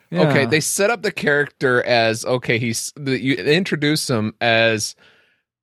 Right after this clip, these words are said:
Speaker 2: um, sleeping with a girl, not even really caring to remember her name that much,
Speaker 1: Uh-huh.
Speaker 2: to, you know, knocking people over, not really helping them up.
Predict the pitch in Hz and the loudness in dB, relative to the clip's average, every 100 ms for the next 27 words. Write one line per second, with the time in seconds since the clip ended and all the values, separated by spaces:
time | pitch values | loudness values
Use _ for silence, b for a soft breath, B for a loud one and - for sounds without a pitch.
0 | _ 104 104 101 101 98 - - - 160 | _ -2 0 -2 -4 -6 -6 -6 -4 -2
1 | 165 156 147 151 127 120 120 117 120 123 | 0 0 0 -2 0 4 4 4 2 0
2 | 131 131 127 123 117 123 117 - 127 123 | 0 0 0 0 0 0 0 0 0 0
3 | 120 110 123 110 110 113 110 110 104 113 | 0 -2 -2 0 0 0 0 0 -2 -2
4 | 107 113 120 113 101 110 - 120 127 131 | 0 2 2 2 2 0 0 0 0 0
5 | - - 107 98 98 B B _ - 131 | -6 -8 -6 -8 -10 B B _ -2 2
6 | 117 113 107 107 - 113 110 101 101 104 | 4 4 0 -8 -4 0 2 2 2 2
7 | 104 104 117 143 120 113 113 110 - - | 2 0 0 0 0 0 -2 -4 -8 -8
8 | - - 127 123 120 117 120 117 113 113 | -6 -2 0 2 2 2 0 0 2 0
9 | 113 120 117 110 127 123 120 120 117 110 | 2 2 2 2 0 0 0 0 2 2
10 | 110 | 0